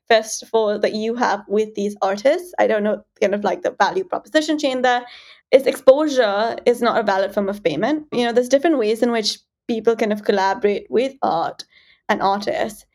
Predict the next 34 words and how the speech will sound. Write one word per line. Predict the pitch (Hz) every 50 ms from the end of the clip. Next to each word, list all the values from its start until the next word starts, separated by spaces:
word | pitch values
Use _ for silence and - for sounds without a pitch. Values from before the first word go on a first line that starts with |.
| _ _ _
So | - - 240
it's | 240 240 -
something | 254 247 262 269 311 302 311 311
to | 311 302
kind | 254 247 254 247
of | 247 _ 208
be | 196 233 233 233
mindful | 226 202 180 175 185 214 214 208 220 220 226
of. | 240 247 277 320 330 - - _ _ _
A | - 247
lot | 240 262 277
of | 277
times | - 277 262 262 262 262 - -
artists | - 226 220 233 233 240 240 -
get | - 233 - -
easily | 220 214 208 226 226
taken | 208 202 208 226
advantage | 208 196 180 - 185 180 208 208 196 202
of | 202 196 208 208 -
within | - 214 208 269 269 247
real | - - 180 190 175
estate | 196 208 202 - - - 117 151 - - _ _ _ _ _ _ _ _ -
because | - 247 247 269 262
they're | 269 262
not | 247 233 220 208 - -
as | 226 220 202 226 208 208
great | - 214 202 202
with | - 214 202 - -
business | 269 285 269 269 247 226 202 214 226 208 -
as | - 226 226 214
they | - 214
are | 196 180 190
with | 185 175 175 180
creativity. | - - 196 - 214 208 - 214 208 214 202 - - - 214 240 -